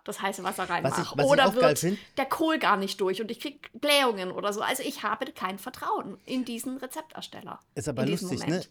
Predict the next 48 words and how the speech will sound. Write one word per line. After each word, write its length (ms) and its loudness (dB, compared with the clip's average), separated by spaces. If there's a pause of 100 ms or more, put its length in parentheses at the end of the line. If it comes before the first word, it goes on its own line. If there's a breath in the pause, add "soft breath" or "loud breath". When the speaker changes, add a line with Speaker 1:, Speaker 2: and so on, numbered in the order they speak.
(120)
Speaker 2:
ne? 100 -14
Du, 140 -4
du 220 -4
hast 180 -10
das 140 -6
gesehen, 340 -4
dieses 340 -8
Reel 180 -4
mit 200 -8
Kohl 380 -2
und 280 -8
Wasser 360 -6
und 120 -8
hast 200 -8
du 20 -8
nicht 180 -10
gesehen? 300 -6 (280 loud breath)
Was 240 -6 (120)
ich 240 -4
im 80 2
Moment 380 0
angezeigt 640 -8
bekomme, 400 -6
vielleicht 300 -8
liegt's 180 -2
auch 100 -8
daran, 240 -4
Speaker 1:
<laughs> 0 -
Speaker 2:
dass 160 -6
ich 100 -6
ein 60 -12
paar 160 -8
Kilo 240 -4
zugenommen 480 -4
hab, 160 -2
ich 140 -16
weiß 220 2
es 100 -2
nicht, 200 -4 (440 loud breath)
aber 240 0 (400 soft breath)
ich 100 -4
krieg 240 -6
mittlerweile 480 -2
immer 300 -4
so, 180 -2 (240 loud breath)
mit 280 -4
diesem 260 -4
Getränk, 720 -6